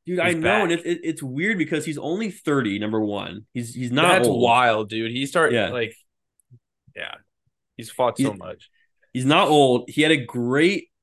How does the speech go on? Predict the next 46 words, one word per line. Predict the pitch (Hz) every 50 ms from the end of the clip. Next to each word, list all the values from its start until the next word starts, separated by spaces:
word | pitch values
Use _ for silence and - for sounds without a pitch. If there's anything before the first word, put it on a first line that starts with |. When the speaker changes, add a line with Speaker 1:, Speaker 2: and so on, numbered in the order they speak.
| _ _ _ _ _
Speaker 1:
opening | 135 156 147 143 - 156 143 135
run | 127 127 135 139
in | 143 135
the | 123 123
U | 127 123 117
F | 110 -
C, | - - - 127 120 113 107 101 95 - _ _ _ _ _ _ _ _ _
and | - 123 127 135
then | 135 135 131 127
he | 123 131 131
lost | 123 127 135 139 151 151 -
to | 143
Tony | - - 156 151 143
Ferguson | 139 - - 135 139 143 139 143 127 110
for | 120
the | 113 107 113
interim | 110 123 135 143 139 - 131 113 104 98
belt. | 95 104 98 98 98 98 - - - _ _ _ _ _ _ _
And | - 135 131
then | 135 131 135 -
ever | 123 147 180 196
since | 190 - 196 170 127 117
then, | 110 127 143 151 143 123 117 113 117 -
he | - - 143
had | 139 135
a | 135 131
crazy | - - - 143 143 151 160 165 160 160
knockout | 131 127 123 123 131 135 - 120 117 107
against, | 107 104 113 110 107 104 - -
um, | 117 110 104 101 98 95 92 95 95 - - _ _ _ _ _ _ _ _ _ _ _ _
uh, | - 104 101 98
Gillespie. | 101 107 113 113 123 131 131 - - 107 95 98 95 - _ _ _ _ _ _ _ _ _ _ _ _ _
Speaker 2:
Yeah. | - 104 104 101 98 101 98
Speaker 1:
Um, | 98 98 95 90 - _ _ _ _ _ _ _ _ _ -
crazy | 143 151 156 151 143 139
knockout. | 120 113 104 104 104 - 95 98 98
But | 110 123
besides | 131 131 - 170 - - 170 -
Speaker 2:
Uh, | 104
Speaker 1:
that, | 117 120 127 123 117 104
ever | 107 117
Speaker 2:
lost | 127 123
to | - 143
Speaker 1:
since | 143
the | 120 135
Speaker 2:
Barboza. | 131 120 113 113 117 120 120 120 113 120 123 120 120 113 113 113 113